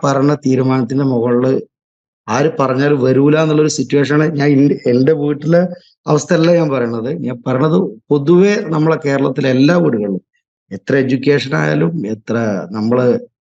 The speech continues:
എത്രത്തോളം ഉയരത്തിൽ എത്തിക്കഴിഞ്ഞാൽ ആ ഒരു, ഇപ്പൊ നിങ്ങളൊക്കെ സംസാരിച്ച പോലെ സ്ത്രീ എന്ന് പറഞ്ഞു കഴിഞ്ഞാല് അവര് ആ ഒരു ഏരിയ ഉണ്ട്, ആ ഏരിയ വിട്ട് ഒരു വരാൻ പാടില്ല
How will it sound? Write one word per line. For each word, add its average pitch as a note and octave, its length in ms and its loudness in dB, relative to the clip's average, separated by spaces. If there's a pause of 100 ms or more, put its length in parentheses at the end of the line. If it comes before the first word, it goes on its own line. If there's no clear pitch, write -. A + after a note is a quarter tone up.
(300)
എത്രത്തോളം E3 680 0
ഉയരത്തിൽ E3 500 2
എത്തിക്കഴിഞ്ഞാൽ C#3 580 2
ആ C3+ 160 2
ഒരു, C3 260 2 (260)
ഇപ്പൊ - 400 -10
നിങ്ങളൊക്കെ C3+ 420 0
സംസാരിച്ച C3 560 -2
പോലെ C3 400 -4 (880)
സ്ത്രീ E3+ 480 2
എന്ന് G3+ 120 2
പറഞ്ഞു F3+ 280 2
കഴിഞ്ഞാല് F3 380 -2
അവര് F3 500 -4
ആ F3+ 280 -2
ഒരു D#3+ 160 4
ഏരിയ D3 400 4
ഉണ്ട്, A#2 160 -4
ആ D3+ 120 -2
ഏരിയ D3+ 300 2
വിട്ട് D3+ 260 0
ഒരു C#3+ 300 0
വരാൻ B2 320 2
പാടില്ല A2+ 460 -2